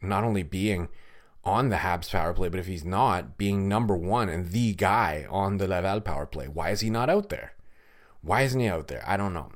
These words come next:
I don't get it. That was a puzzling decision to me, and we just got to see some veterans kinda go through the motions a little bit more in that game, and I didn't like it. I think that they need to rethink what they're doing out there, um, and they clearly need a little bit of work on their strategy because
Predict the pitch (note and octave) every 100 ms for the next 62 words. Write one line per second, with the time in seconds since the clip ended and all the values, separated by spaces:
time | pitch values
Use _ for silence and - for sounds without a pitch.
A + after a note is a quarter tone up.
0 | - G2+ G#2 G2 G2+ G#2+ A2 D2 F#2 F#2
1 | E2+ - G#2+ A2 G#2+ G2+ - F#2 F#2+ F#2
2 | F#2+ F#2+ - - - - G2+ F2+ F2+ F2+
3 | - G2 F#2 - G#2 - G#2 G#2+ G#2 -
4 | G2 - G2+ F2+ G2+ G2+ A2+ G#2 G#2+ A2+
5 | A#2+ A2 F#2 A2+ A#2 A2+ G#2+ G#2 G#2+ F#2
6 | F2 F#2+ F#2+ F2+ F2 - - - F#2 F#2+
7 | F2+ G2 F#2 E2 D2 C#2 A#1 F2+ - G2
8 | F#2+ F2 F#2+ F#2 F2+ F2+ G#2+ - G#2+ F#2+
9 | F#2 F2+ E2+ D#2 F2 E2+ D#2+ D#2+ D#2+ D#2+
10 | - - - - E2+ E2 E2 D#2+ - -
11 | - - F#2+ F#2 G2 G2 - C3+ D#3 G#2
12 | D#2+ C2 F#2 F2+ F2+ F2+ F2+ F2 - F2+
13 | F#2+ F2 - - E2+ F2 D#2+ E2 E2 -
14 | F#2+ -